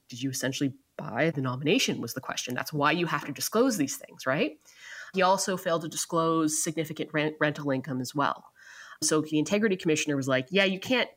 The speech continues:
it's very obvious that you have to disclose these situations." And the integrity commissioner was pretty blunt about saying, you know, that there clearly was an attempt to sort of hide the fact that he had taken this loan.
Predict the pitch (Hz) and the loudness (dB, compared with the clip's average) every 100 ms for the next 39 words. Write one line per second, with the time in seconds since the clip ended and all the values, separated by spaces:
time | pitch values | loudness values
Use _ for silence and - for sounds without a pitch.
0 | - - - 175 196 247 196 180 175 165 | -4 0 0 2 4 6 6 6 6 4
1 | 151 - 156 147 139 127 143 127 - 165 | 2 0 -6 0 -2 -2 -10 -12 -4 0
2 | 156 135 131 - 127 139 143 139 135 143 | 0 0 -4 -6 -8 -4 -2 -2 -4 -8
3 | - - 143 143 135 - - - _ - | -8 -6 -4 -2 -4 -8 -18 -20 _ -12
4 | 139 - 151 156 147 - 143 - 135 135 | -12 -10 -6 -2 -2 -2 -4 -2 -4 -6
5 | - - 175 160 143 143 135 - 135 - | -8 -4 0 0 0 -2 -2 -6 -4 -2
6 | 139 135 127 127 _ 151 117 107 - _ | -2 -2 -4 -8 _ -8 -8 -10 -18 _
7 | - 151 156 156 - 165 160 151 143 135 | -6 -2 -2 -4 -2 2 4 2 2 -2
8 | 131 - 127 143 - 123 - - 135 139 | -4 -4 -4 -2 -2 -4 -4 0 0 0
9 | 127 - _ _ _ _ 147 147 127 143 | -4 -8 _ _ _ _ -4 -2 -2 -2
10 | 139 127 - 131 131 127 123 - 151 - | 0 0 0 -2 -2 -6 -2 2 2 2